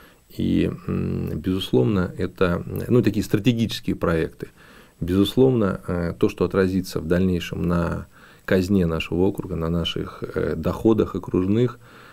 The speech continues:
это вопросы, связанные с недропользованием. У нас сегодня есть, э, сильный проект, э, совместного предприятия "Башнефть" и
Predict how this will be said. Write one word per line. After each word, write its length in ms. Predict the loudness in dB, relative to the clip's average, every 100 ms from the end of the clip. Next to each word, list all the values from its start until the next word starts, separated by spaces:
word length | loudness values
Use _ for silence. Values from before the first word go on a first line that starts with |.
| -20 0
это 400 | 0 2 0 0
вопросы, 420 | 2 2 0 -2
связанные 480 | 2 2 2 0 0
с 80 |
недропользованием. 840 | -2 0 0 0 -2 -4 -8 -8 -8
У 80 | -6
нас 160 | -6
сегодня 320 | -4 -4 -2 -2
есть, 320 | -2 -6 -10
э, 240 | -8 -8 -10 -14 -20 -20 -20 -20 -20
сильный 400 | 0 2 2 0
проект, 560 | 2 4 4 2 -2 -6
э, 180 | -6 -4
совместного 600 | -2 0 0 -2 -6 -6
предприятия 640 | -10 0 4 4 2 -4
"Башнефть" 680 | -4 -4 -2 -2 -2 -4 -10
и 600 | -6 -2 -2 -2 -4